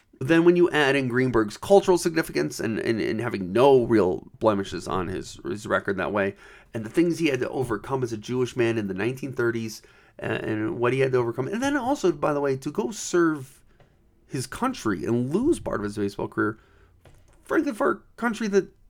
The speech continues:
didn't, you know, seem to apparently like he, he or the, or Jewish people all that much at the time period, I think that matters. And I, I, I think for now, I'm gonna have to s-,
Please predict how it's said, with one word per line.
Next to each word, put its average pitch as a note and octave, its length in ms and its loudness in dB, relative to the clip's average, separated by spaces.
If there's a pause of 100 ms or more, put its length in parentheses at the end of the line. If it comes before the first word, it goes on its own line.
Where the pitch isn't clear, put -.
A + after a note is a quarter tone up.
(840)
didn't, G3 480 -2
you D3 140 0
know, C3+ 140 4
seem C3+ 240 -2
to A2 60 0 (220)
apparently A#2+ 380 0
like A#2+ 380 -2 (340)
he, A#2 180 -2
he A2 300 -6
or G2+ 380 -4 (280)
the, A#2+ 200 -4 (160)
or C3 120 6
Jewish A2 280 0
people C#3 280 -2
all G2+ 120 4
that F#2+ 100 2
much G2+ 180 -2
at - 100 -10
the - 80 -16
time C#3 200 -2
period, A2+ 260 -2 (420)
I D#3+ 60 -6
think F3 180 -4
that D3+ 100 -4
matters. D3 560 -2 (400)
And B2+ 400 2
I, C3 160 -4
I, G#2 340 -2
I B2 40 -2
think F3 260 -2
for - 160 -6
now, C3+ 580 -2 (420)
I'm C#3+ 160 -2
gonna C#3+ 180 2
have C#3+ 200 -6
to B2+ 60 -14
s-, - 180 -10